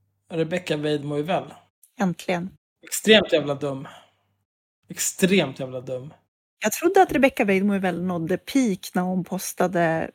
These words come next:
Speaker 2: och skulle prata om hur dåliga, eh, hur dåliga kommunisterna var, för de hade minsann också arbetsläger. Och så postade hon två bilder, varav den ena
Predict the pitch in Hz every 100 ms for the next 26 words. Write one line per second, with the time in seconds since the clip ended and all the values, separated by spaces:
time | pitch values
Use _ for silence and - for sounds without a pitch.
0 | - 185 - 180 170 214 175 - - 165
1 | 165 175 190 170 196 175 160 175 180 175
2 | 165 170 - - _ 175 - - - -
3 | - 190 196 190 170 170 - 202 208 247
4 | - - 190 156 - - 190 185 180 165
5 | 160 165 170 - 190 180 - - 175 -
6 | - 165 - 190 190 - 170 - - 175
7 | 175 190 185 226 208 165 160 165 175 180
8 | 170 185 226